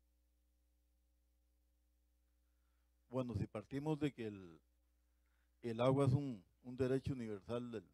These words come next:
del ser humano, eh, tenemos que luchar por, por todas esas situaciones, como lo mencionaba Ronald.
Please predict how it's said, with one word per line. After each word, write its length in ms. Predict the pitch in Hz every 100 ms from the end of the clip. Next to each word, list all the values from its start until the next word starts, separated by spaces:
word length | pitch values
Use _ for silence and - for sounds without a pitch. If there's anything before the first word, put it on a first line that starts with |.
| _ 95
del 140 | 104
ser 200 | 117 123
humano, 420 | 127 127 131 127 - _ _ _ _ _ _ -
eh, 440 | 98 98 98 87 - _ _ _ _ _ _ _ _
tenemos 420 | 120 113 127 147
que 280 | - 135 98 -
luchar 420 | 117 113 - 123
por, 320 | - 143 107 85 - _ _ _
por 220 | - 113
todas 260 | - 135 151
esas 120 | 135
situaciones, 560 | 135 117 107 135 139 -
como 220 | 117 107
lo 80 | 101
mencionaba 500 | 98 95 101 117 123
Ronald. 320 | 127 143 101